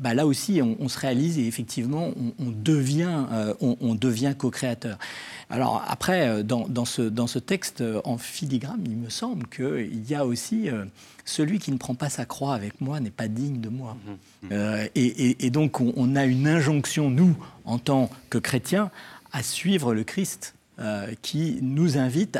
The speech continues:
Speaker 1: à prendre notre part de la création.
Speaker 2: Mhm.
Speaker 1: Et, euh, euh, voilà, je, l'autre, l'autre chose qui ré-, l'autre parole qui résonne en moi, c'est la parabole des talents et de celui qui a eu peur.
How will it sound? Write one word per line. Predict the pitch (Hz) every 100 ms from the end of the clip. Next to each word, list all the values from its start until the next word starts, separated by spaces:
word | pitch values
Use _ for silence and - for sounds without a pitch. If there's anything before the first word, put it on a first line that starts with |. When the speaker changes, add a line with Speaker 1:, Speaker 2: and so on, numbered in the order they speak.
| -
Speaker 1:
à | 160 151 - _
prendre | - - 240 220
notre | 151 -
part | - 104 139 175 117 - - 107
de | 123
la | 113
création. | 113 117 110 - 139
Speaker 2:
Mhm. | 220 - 117 107 -
Speaker 1:
Et, | 120 127 123
euh, | 107 101 - - - -
euh, | - - -
voilà, | 127 139 120
je, | 107
l'autre, | 101 104 104 127 147 151 135
l'autre | 120 117 110 143 143 131
chose | - 135
qui | -
ré-, | 113 117
l'autre | 123 143 -
parole | 117 - 131 160 131
qui | - 120
résonne | 135 123 127
en | 117
moi, | 135 180
c'est | 165 117
la | 104
parabole | 113 123 123 120
des | 101
talents | - 110 127 180 - - -
et | 98
de |
celui | - 104 120
qui | 123 110
a |
eu | 104
peur. | - 165 117